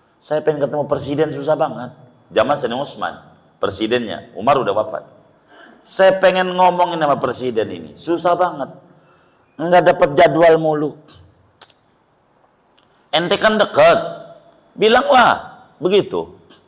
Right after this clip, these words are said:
"Udah, nggak usah pakai bilang-bilang.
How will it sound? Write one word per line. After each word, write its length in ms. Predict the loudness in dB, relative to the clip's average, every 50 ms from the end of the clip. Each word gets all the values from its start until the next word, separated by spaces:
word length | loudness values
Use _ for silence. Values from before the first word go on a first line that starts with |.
| _ _ _ _ _ _ _ _ _ _ _ _ _ _ _ _ _ _ _ _ _ _ _ _
"Udah, 560 | -8 -6 0 4 4 6 4 4 2 -2 -2
nggak 160 | 0 2 2
usah 160 | 2 2 -2
pakai 240 | -4 -4 -4 -4 -2
bilang-bilang. 640 | 0 -2 -2 -2 -2 -2 0 0 -2 -2 -4 -10 -20